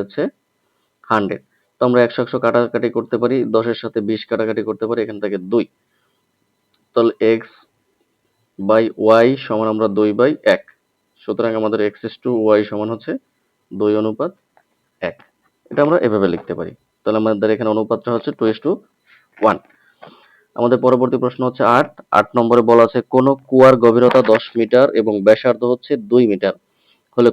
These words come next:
কুয়ার আয়তন কত? তাহলে আয়তনের সূত্র হচ্ছে পি আর স্কয়ার এইচ, সরি, পাই আর স্কয়ার এইচ। তো এখানে আমরা পাই এর মানটা বসাবো না, কারণ অপশনে পাই, পাই এর মতো রাখা আছে।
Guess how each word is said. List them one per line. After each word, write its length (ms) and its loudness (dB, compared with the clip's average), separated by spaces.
কুয়ার 300 6
আয়তন 340 4
কত? 120 -6
তাহলে 200 2
আয়তনের 280 0
সূত্র 220 -6
হচ্ছে 160 -4
পি 120 -2
আর 80 2
স্কয়ার 340 -2
এইচ, 260 -4
সরি, 140 -6
পাই 160 4
আর 80 0
স্কয়ার 260 0
এইচ। 100 -6
তো 40 -2
এখানে 220 -6
আমরা 120 -4
পাই 180 2
এর 140 -4
মানটা 400 -2
বসাবো 380 0
না, 60 -2
কারণ 240 -2
অপশনে 320 -10
পাই, 160 2
পাই 180 4
এর 160 -2
মতো 220 -8
রাখা 280 -6
আছে। 160 -8